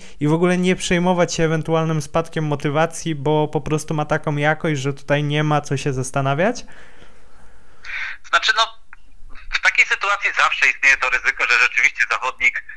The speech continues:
Speaker 2: spina się na boisku, pokazuje gdzieś to, to dziesięć procent, żeby, żeby pokazać, że zasługuje na ten kontrakt, ale z drugiej strony co ma zrobić klub? No, ma zawodnika, który daje bardzo dużo, daje zarówno gole, jak i asysty, no to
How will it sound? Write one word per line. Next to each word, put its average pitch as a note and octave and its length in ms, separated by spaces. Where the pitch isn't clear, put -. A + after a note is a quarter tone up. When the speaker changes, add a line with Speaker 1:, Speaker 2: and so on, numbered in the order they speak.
Speaker 2:
spina C#3 400
się C3+ 140
na B2 140
boisku, B2+ 440
pokazuje C3 500
gdzieś B2+ 280
to, B2 220
to C#3 120
dziesięć C3 360
procent, D3+ 520
żeby, C3 500
żeby C3 220
pokazać, C#3+ 440
że - 120
zasługuje C3 540
na - 120
ten B2+ 200
kontrakt, C#3 500
ale F3 100
z - 100
drugiej G#3+ 220
strony A3 240
co G#3+ 80
ma F#3+ 100
zrobić F#3+ 300
klub? - 300
No, C#3 300
ma F3+ 140
zawodnika, F3+ 560
który D3 280
daje C#3+ 240
bardzo A#2+ 320
dużo, A2 460
daje D3+ 280
zarówno D3 400
gole, D3 280
jak C#3+ 200
i C#3 80
asysty, C3 540
no D#3 120
to F#3+ 480